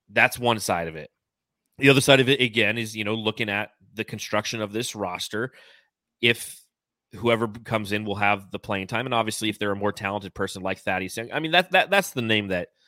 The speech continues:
let's not lie, the majority of Suns fans see that name, there's like, "Yes, I want Thad Young. Yes, it makes us better. Yes." And, and, like, that's true.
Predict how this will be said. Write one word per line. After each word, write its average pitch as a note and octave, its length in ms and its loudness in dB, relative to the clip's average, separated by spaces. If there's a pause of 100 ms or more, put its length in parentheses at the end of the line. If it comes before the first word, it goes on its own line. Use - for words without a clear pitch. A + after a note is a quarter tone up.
(360)
let's A#2 160 -4
not G#2 160 0
lie, G2 380 4
the G2 120 -8
majority A2+ 320 0
of G#2+ 60 -6
Suns G#2+ 260 -4
fans F#2+ 220 -6
see B2+ 180 -4
that G#2 200 2
name, G2+ 280 -2
there's F#2 140 -8
like, F2+ 160 -8
"Yes, F#2 560 -2 (540)
I A2+ 60 4
want B2 180 4
Thad G#2 300 4
Young. G#2+ 240 -2
Yes, G2+ 440 -2
it G#2+ 80 -6
makes A2 220 -4
us G#2+ 120 -8
better. G2 280 2
Yes." G2 400 -2
And, C3+ 160 -8
and, D#3 180 -8
like, C#3+ 180 -6 (140)
that's C#3 280 -2
true. F3 500 -2